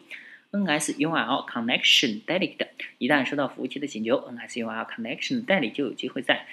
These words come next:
connection 冒号 will catch response 冒号中指定缓存出去。N S catch 的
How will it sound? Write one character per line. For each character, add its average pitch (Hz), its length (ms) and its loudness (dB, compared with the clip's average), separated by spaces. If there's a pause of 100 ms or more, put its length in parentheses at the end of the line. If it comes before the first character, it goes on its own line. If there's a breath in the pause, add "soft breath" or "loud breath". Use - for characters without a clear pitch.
(200 loud breath)
connection 131 540 0
冒 151 100 -2
号 - 400 -4 (180)
will 117 520 2 (360 loud breath)
catch - 380 0
response 123 600 -2
冒 135 100 0
号 - 320 0
中 170 140 -6 (100)
指 - 160 -4
定 120 260 0
缓 104 140 -4
存 120 100 -4
出 139 80 -4
去。 196 260 0 (260 loud breath)
N 143 100 0
S 135 260 0
catch - 360 0
的 - 80 -4